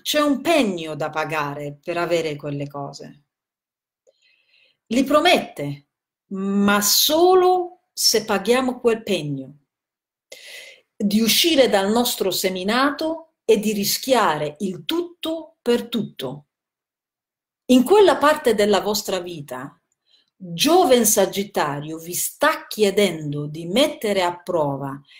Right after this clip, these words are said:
e rinnovare la vostra fede, qualsiasi tipo di fede è, in qualsiasi modo la concepite, non è importante. Quello che è importante è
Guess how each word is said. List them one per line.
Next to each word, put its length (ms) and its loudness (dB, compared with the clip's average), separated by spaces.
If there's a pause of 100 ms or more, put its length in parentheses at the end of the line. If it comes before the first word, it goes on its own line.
(140)
e 140 4
rinnovare 720 4
la 120 4
vostra 480 0
fede, 540 -4 (400)
qualsiasi 640 6
tipo 200 -2
di 140 -4
fede 400 0
è, 300 2
in 220 -4
qualsiasi 540 -2
modo 260 2
la 180 0
concepite, 640 -2
non 240 0
è 100 0
importante. 1200 -4 (1700)
Quello 420 8
che 140 2
è 40 2
importante 1080 -6
è 160 -14